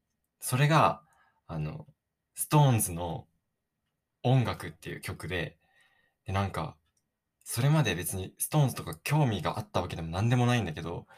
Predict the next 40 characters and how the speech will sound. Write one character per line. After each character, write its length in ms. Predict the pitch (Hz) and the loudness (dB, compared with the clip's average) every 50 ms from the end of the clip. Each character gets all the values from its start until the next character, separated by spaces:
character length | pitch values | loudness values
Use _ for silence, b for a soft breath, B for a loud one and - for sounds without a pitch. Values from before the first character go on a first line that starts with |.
| B B B B B B B | B B B B B B B
そ 120 | - - 143 | -2 0 2
れ 60 | 151 | 4
を 40 | 131 | 4
め 200 | 101 98 110 107 | 4 2 0 -2
ち 160 | - - 156 | 0 2 4
ゃ 60 | 151 | 4
め 140 | 151 156 156 | 6 4 4
ち 100 | 156 156 | 2 0
ゃ 80 | 147 | -2
こ 220 | - - - 143 143 | -2 -2 -2 0 0
う 60 | 139 | 0
リ 120 | 131 135 | 0 -2
ピ 180 | 131 - 147 139 | -4 -2 -4 -4
ー 40 | 139 | -2
ト 100 | - 135 | -2 -2
で 100 | 131 135 | -4 -4
聴 220 | - - 135 131 | -4 -2 -2 -2
い 20 | 127 | -2
て 100 | - 131 | -2 -2
た 120 | - 85 | -2 0
ら、 200 | 82 82 78 - b b b b b b b - | 0 0 -2 -4 b b b b b b b 2
「あ 120 | 85 104 | 4 4
れ？ 100 | 135 180 | 4 4
こ 100 | - 127 | 2 0
れ 60 | 82 | -2
め 120 | 78 82 87 | -2 -2 -2
っ 20 | |
ち 100 | - 117 | -2 -2
ゃ 40 | 113 | -2
曲 260 | - 123 - - 131 | -2 -4 -2 2 2
良 100 | 143 156 | 2 2
く 100 | 160 196 | 4 4
な 100 | 202 202 | 4 4
い 80 | 170 - | 4 4
か？」 160 | - - - - | 2 -2 -2 -4
っ 20 | |
て 80 | - - | -6 -8
思 120 | 98 87 | -8 -8
っ 20 | 82 | -10
て、 360 | - _ - 92 87 - _ | -12 _ -4 -4 -4 -6 _